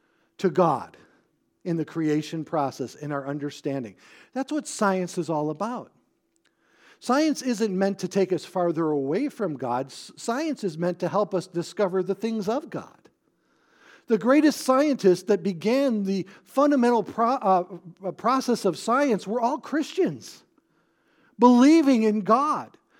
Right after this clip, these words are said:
You see, there's a concept today that the only way that you can be an intellectual, intelligent person in our world today is by the abandonment of God. Do you know it's so bad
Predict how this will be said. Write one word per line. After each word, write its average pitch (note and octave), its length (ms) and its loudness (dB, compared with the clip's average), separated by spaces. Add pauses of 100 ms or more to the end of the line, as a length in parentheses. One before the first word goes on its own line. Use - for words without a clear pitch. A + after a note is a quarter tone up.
(160)
You C4 140 6
see, D4 160 6
there's D4 280 4
a C#4+ 80 2
concept C#4 600 0
today F#3 380 4
that A#3 340 0
the A#3+ 140 -4
only F4 340 2
way G#3 280 4
that G#3 180 0
you B3 200 0
can A#3+ 240 0
be G#3+ 180 2
an F#3+ 180 2
intellectual, G#3 840 0
intelligent A#3 720 -2
person E3+ 500 0 (300)
in C4 240 4
our C#4+ 240 4
world G3+ 320 6
today F3 300 4
is F#3 260 4
by G#3+ 260 4
the A#3+ 160 4
abandonment B3 960 6
of D3+ 220 0
God. B2+ 380 2 (880)
Do A3+ 100 6
you E4+ 120 8
know D#4+ 180 4
it's - 180 0
so D4+ 460 4
bad D3+ 800 2